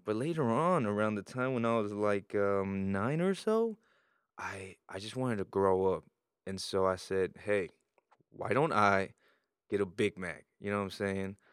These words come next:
I always saw my pops get a Big Mac, and I just wanted to be a man, man, a man, man, man. Now, I had never really Big Mac before,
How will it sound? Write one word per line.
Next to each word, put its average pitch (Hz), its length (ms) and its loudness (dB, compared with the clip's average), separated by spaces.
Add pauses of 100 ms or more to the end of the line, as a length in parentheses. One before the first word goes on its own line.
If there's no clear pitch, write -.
(200)
I 95 120 -4
always 101 200 4
saw 107 140 0
my 98 160 -2
pops 117 340 0
get 113 160 -2
a 120 40 -2
Big 117 280 0
Mac, 117 460 0
and 95 340 -4
I 101 120 -4
just 117 120 -8
wanted 117 220 -2
to 107 80 -2
be 107 180 -2
a 101 60 0
man, 135 260 0
man, 170 220 2
a 98 80 0
man, 127 380 0
man, 139 320 2 (140)
man. 156 140 2 (560)
Now, 101 480 -4 (1040)
I 104 80 -6
had 113 80 -4
never 131 240 -2
really 151 180 -2
Big 123 140 0
Mac 101 260 -6
before, 87 480 -4